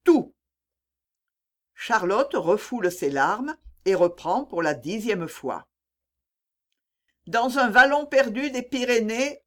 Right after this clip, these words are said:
de ces Pyrénées si fécondes en légendes. » Ensuite,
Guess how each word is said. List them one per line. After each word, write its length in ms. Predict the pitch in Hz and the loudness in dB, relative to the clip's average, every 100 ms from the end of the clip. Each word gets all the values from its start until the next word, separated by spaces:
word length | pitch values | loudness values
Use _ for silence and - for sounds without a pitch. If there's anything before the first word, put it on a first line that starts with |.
| _ | _
de 140 | 196 233 | -4 -2
ces 160 | 240 | -2
Pyrénées 640 | 226 269 294 294 254 254 277 | -6 -4 -2 0 2 2 0
si 240 | - 277 | -2 -6
fécondes 720 | 262 262 254 254 254 262 247 220 | -4 -6 -2 0 0 0 -4 -2
en 120 | 214 | 0
légendes. » 840 | 208 202 202 226 240 262 262 294 - _ _ _ _ _ _ _ _ _ _ _ - | 2 2 2 0 0 -2 -4 -6 -8 _ _ _ _ _ _ _ _ _ _ _ -6
Ensuite, 720 | 196 190 - 185 262 277 | -4 -4 -2 0 0 -2